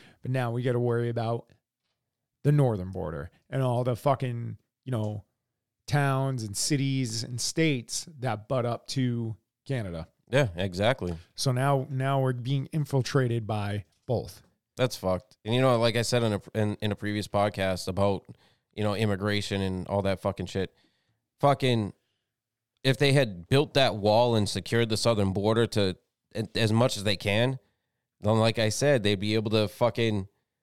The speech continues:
Speaker 2: work on other areas that, like this, that just fucking came out, that we're having a fucking massive leak up in the northern border.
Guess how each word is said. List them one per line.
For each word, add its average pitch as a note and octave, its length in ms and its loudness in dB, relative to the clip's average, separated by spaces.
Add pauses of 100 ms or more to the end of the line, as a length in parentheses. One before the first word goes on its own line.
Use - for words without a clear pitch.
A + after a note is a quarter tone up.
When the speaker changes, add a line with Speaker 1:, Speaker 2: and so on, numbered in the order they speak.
(180)
Speaker 2:
work B2+ 320 2
on A2 320 4
other A#2 240 4
areas A2 560 2
that, G2+ 320 2 (140)
like G2 260 -2
this, B2+ 260 4
that G2+ 140 0
just F#2+ 200 -4
fucking G2 300 0
came G#2+ 300 2
out, A#2+ 280 2
that G2+ 240 2 (120)
we're G2+ 180 2
having G2 240 2
a F#2 80 0
fucking F#2+ 520 -2 (340)
massive F#2+ 380 -2
leak C#3 360 2 (340)
up G#2 180 0
in G#2 60 2
the A2 80 6
northern G#2+ 360 4
border. G#2+ 460 4